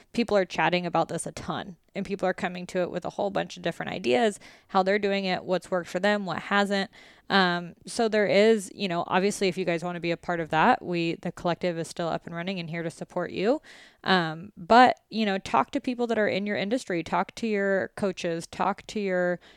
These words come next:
business partners if you have them, and make this, you know,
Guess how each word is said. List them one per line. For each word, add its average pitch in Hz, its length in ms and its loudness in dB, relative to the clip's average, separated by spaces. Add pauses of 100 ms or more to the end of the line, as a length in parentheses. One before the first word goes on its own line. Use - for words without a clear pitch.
business 185 380 0
partners 180 400 -4
if 170 120 -4
you 170 120 -4
have 196 260 2
them, 175 240 -2
and 170 160 -8
make 185 280 -4
this, 180 340 0
you - 200 -8
know, 170 300 -8